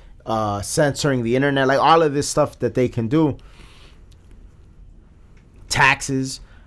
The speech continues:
regulation, over-regulation.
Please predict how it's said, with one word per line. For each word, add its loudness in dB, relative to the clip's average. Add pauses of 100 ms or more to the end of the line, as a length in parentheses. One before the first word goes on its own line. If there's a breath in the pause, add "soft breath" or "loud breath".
(680 soft breath)
regulation, 0
over-regulation. 0